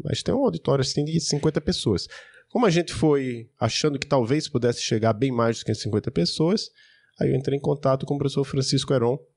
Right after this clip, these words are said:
lá do Departamento de Computação, e aí a gente conseguiu o auditório, um auditório bom, com cadeiras boas, ar-condicionado. E aí eu ainda coloquei um, um desafio pra eles, que aí foi,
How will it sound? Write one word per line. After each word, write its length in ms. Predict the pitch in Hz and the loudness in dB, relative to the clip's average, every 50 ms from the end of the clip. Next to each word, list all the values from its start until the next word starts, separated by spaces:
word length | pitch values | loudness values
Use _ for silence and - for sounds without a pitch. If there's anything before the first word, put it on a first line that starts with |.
| _ - - - | _ -10 -4 0
lá 140 | - 117 | 0 0
do 120 | 113 120 123 | 0 0 -2
Departamento 640 | 131 123 - - 123 123 - 120 117 117 120 - 131 | -2 0 0 0 0 0 0 0 0 0 0 0 -2
de 80 | 131 | -2
Computação, 640 | - 143 139 135 - 143 143 - - 143 135 147 147 - - - _ _ _ _ _ _ _ _ _ _ - - - | 0 -2 0 0 0 -2 -2 0 0 0 0 0 -4 -8 -18 -20 _ _ _ _ _ _ _ _ _ _ -14 -6 -2
e 120 | 139 131 113 | 2 2 4
aí 80 | 101 | 4
a 40 | 104 | 2
gente 200 | 101 - 123 120 | 2 0 -2 -2
conseguiu 400 | - - - - - 147 131 131 | 0 0 0 0 0 0 2 2
o 20 | 127 | 2
auditório, 480 | 127 127 - - - 110 117 123 139 | 2 0 -2 -2 0 2 2 2 2
um 40 | 123 | 0
auditório 420 | 98 90 92 - - 95 92 98 | 0 -2 -2 -2 0 0 2 0
bom, 360 | 143 151 143 139 147 147 147 139 | 0 0 2 2 2 2 2 0
com 360 | - - 110 101 98 104 110 - - - - - - _ _ _ _ _ | -2 -2 0 0 2 0 -2 -6 -10 -20 -20 -20 -20 _ _ _ _ _
cadeiras 460 | - 104 95 92 92 95 101 127 139 131 | -2 -2 0 2 2 2 2 0 0 0
boas, 480 | 117 104 117 127 127 123 110 98 - | 0 2 2 2 4 2 2 2 2
ar-condicionado. 880 | 104 104 - - 117 113 113 - - 151 143 143 131 131 143 147 - - - - _ _ _ _ _ - - - - | 0 0 0 0 -2 -4 -2 -2 -2 0 2 2 2 2 2 0 -2 -8 -20 -20 _ _ _ _ _ -20 -20 -14 -4
E 80 | - 147 | 2 4
aí 140 | 151 147 160 | 4 6 6
eu 80 | 175 | 4
ainda 160 | 180 185 196 190 | 4 4 2 4
coloquei 400 | - 190 190 175 - - 165 175 | 4 4 4 4 4 2 2 2
um, 320 | 185 185 180 - - 156 | 2 0 0 0 2 0
um 60 | 160 | 0
desafio 500 | 156 151 147 165 160 156 - - 147 151 | 0 0 2 2 2 0 0 0 0 0
pra 220 | 143 151 147 139 127 | 2 2 2 4 4
eles, 360 | 135 151 165 175 170 165 - | 4 4 2 2 0 0 0
que 120 | - - | 0 2
aí 180 | 139 135 139 147 | 2 2 2 0
foi, 460 | 143 - - 151 151 156 156 156 151 | 0 0 0 0 0 0 0 -2 -2